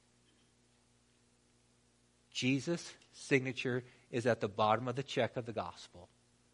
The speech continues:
And that is who we give thanks and praise for. And we are very thankful for clear and wonderful communicators who have enriched us in the teaching of the gospel because it is the truth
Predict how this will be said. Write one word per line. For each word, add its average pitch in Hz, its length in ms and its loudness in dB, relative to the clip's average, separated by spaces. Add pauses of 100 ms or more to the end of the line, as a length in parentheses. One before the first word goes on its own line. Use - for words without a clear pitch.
(600)
And 113 120 2
that 123 220 12
is 143 120 -4
who 143 120 0
we 131 100 2
give 120 200 0
thanks 110 300 -6
and 120 100 -10
praise 107 260 -6
for. 95 400 -16 (420)
And 123 140 4
we 135 140 10
are 117 160 10
very 127 340 8
thankful 139 400 0
for 110 200 -2
clear 143 480 4
and 113 120 2
wonderful 131 320 0
communicators 135 760 0
who 123 100 -2
have 107 100 -4
enriched 110 480 -2
us 143 300 4 (280)
in 123 140 0
the 107 60 -4
teaching 147 480 -4
of 127 120 2
the 117 60 -4
gospel 120 540 4 (240)
because 127 680 4 (260)
it 135 180 6
is 131 240 4
the 117 180 4
truth 147 440 0